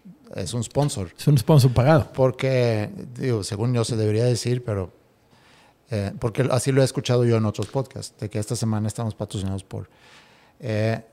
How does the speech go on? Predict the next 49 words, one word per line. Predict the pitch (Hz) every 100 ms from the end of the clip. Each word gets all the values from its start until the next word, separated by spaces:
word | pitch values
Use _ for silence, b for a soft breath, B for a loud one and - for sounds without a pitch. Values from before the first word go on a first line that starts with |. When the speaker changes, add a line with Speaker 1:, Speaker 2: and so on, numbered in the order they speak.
| _ _ _ _ _ _
Speaker 1:
y | 135 139
luego | 147 151 175
también | 180 170 156 160
la | 160
otra | 151 170 151
es | 147
cuando | - 151 127
tú | - 151
tienes | 190
la | 185
oportunidad | 170 156 143 135
de, | 151 160
de | 165 143 127
que | 101
te | -
mandan | 113 117 139
un | 147 143
brief, | 139 135 -
¿no? | 113 120
De |
la | 107
marca | 104 117 113 127 -
y | 113
tú | 120
tienes | 123 127
la, | 143 131
la | 139
oportunidad | 120 117 113 117
de |
hacer | 120 - 117 113 -
el, | 117 110 -
a | -
mí | 131 135
se | 139 170
me | 160
hace | 139 127
que | - 160 147 117
está | - 127
muy | 135 143
padre | 156 143 127 131
que | 120
lo | 107
puedes | - 120
hacer | 127 135
más | 131 143
orgánico | 131 131 127 117 123
y | -
lo | 123
vuelves | 113 113 135 -